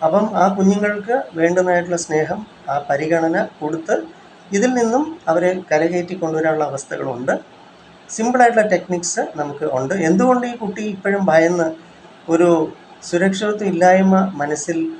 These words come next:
ഉണ്ടായിക്കൊണ്ടിരിക്കുന്നു ഈ എത്ര വയസ്സായിട്ടും? അത് മാറ്റിയെടുത്തെങ്കിൽ മാത്രമേ കുട്ടിയുടെ ബെഡ് വെറ്റിംഗ് അവസ്ഥ,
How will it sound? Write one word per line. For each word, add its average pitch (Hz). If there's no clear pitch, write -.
ഉണ്ടായിക്കൊണ്ടിരിക്കുന്നു 156
ഈ -
എത്ര 180
വയസ്സായിട്ടും? 147
അത് 196
മാറ്റിയെടുത്തെങ്കിൽ 185
മാത്രമേ 160
കുട്ടിയുടെ 165
ബെഡ് 156
വെറ്റിംഗ് 135
അവസ്ഥ, 143